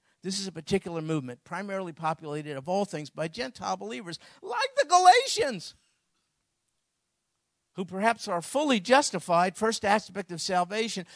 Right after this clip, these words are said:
Now in their sanctification experience, they think they haven't had enough. "We've been wrong. We're not doing Christmas and Easter anymore. We're doing the Feast of Israel. We're eating kosher food."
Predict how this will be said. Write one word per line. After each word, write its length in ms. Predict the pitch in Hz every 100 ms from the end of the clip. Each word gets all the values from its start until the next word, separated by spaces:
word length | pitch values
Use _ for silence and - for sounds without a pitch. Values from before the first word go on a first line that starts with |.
| -
Now 280 | 175 240 254
in 100 | 226
their 140 | 202
sanctification 840 | - 240 269 196 185 185 175 180
experience, 540 | 170 - - 190 208 -
they 120 | 175
think 260 | 170 240 -
they 100 | 175
haven't 260 | 220 214
had 140 | 214 214
enough. 320 | 214 170 143
"We've 200 | 208 247
been 200 | 226 208
wrong. 340 | 202 226 160 - -
We're 100 | 151
not 160 | 196 226
doing 220 | 214 226
Christmas 480 | - 220 233 226 208
and 80 | 202
Easter 340 | 233 - 214
anymore. 400 | 233 214 214 226
We're 180 | 208 233
doing 280 | 214 226 226
the 80 | 196
Feast 260 | 233 214
of 100 | 202
Israel. 360 | 226 220 247 226
We're 140 | 208
eating 180 | 226 240
kosher 340 | - 226 202
food." 240 | 214 214